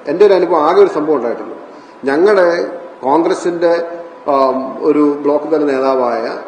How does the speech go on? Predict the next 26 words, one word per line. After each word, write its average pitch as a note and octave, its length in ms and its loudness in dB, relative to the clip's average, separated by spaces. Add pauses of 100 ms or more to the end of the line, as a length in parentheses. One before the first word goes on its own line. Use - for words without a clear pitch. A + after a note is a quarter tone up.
കെ C#3+ 40 -2
പി D#3 140 -2
ജോയി C#3 260 2
എന്ന് C3 140 0
പറയുന്ന A#2 280 -4
വ്യക്തി G#2+ 480 -8
ഇദ്ദേഹത്തിന്റെ D3 440 0
കൂടെ B2+ 200 -2
കൂടി C3+ 200 -6
കുറെ D3+ 280 -2
സാധനങ്ങൾ E3 360 -6
ബുക്ക് F3+ 160 -6
ചെയ്തിട്ടുണ്ടായിരുന്നു, D3 480 -2 (200)
കുറെ D#3 120 2
വണ്ടികൾ D#3 300 0
ബുക്ക് B2+ 160 -8
ചെയ്തു. G2 120 -10 (420)
കുറച്ച് F3+ 240 0
കഴിഞ്ഞിട്ട് F#3+ 280 4
വണ്ടി E3+ 280 4
കിട്ടാതെ E3+ 720 2
വന്നു, E3 240 2
പൈസ E3 300 0
റിട്ടേൺ F3 360 0
ചെയ്യാതെ D#3+ 260 4
വന്നപ്പോ C#3+ 540 -2